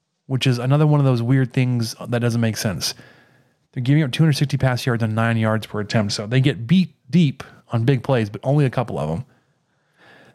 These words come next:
They are pretty good against the run, giving up only a hundred and twelve yards per game on three point five yards per carry. They are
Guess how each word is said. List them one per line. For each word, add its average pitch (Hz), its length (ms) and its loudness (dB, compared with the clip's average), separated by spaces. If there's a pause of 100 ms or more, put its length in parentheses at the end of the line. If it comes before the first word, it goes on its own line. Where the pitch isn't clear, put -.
They 120 260 0
are 151 180 0
pretty 185 220 0
good 180 140 2
against 175 260 0
the 160 80 0
run, 165 220 2
giving 151 220 2
up 139 120 -2
only 160 220 2
a 143 40 0
hundred 147 320 0
and 123 240 -4
twelve 147 600 -2 (100)
yards 139 440 0
per 131 160 -4
game 143 400 2 (800)
on 120 160 6
three 127 320 -2
point 117 300 -4
five 123 320 -2
yards 123 360 0
per 123 160 -4
carry. 120 500 -2 (880)
They 131 140 0
are 117 520 0